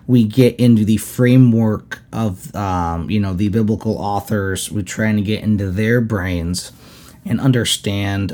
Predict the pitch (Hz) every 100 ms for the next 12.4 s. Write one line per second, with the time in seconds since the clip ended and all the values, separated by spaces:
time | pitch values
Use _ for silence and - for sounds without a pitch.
0 | - 98 90 87 92 101 110 - 107 104
1 | 101 107 95 95 107 87 - 98 90 -
2 | - 85 85 90 90 98 95 85 85 90
3 | 92 85 90 113 110 92 - 107 95 104
4 | 104 98 85 - 98 98 104 - - -
5 | _ - - - 202 208 113 92 76 76
6 | - - _ _ _ 131 127 127 120 123
7 | 117 98 123 113 98 110 101 95 - 120
8 | 117 101 - 87 - - - - - -
9 | _ - 123 107 - - 104 92 85 82
10 | 82 80 73 - 104 95 87 82 98 107
11 | 113 - 98 95 92 92 - - 90 117
12 | 117 104 92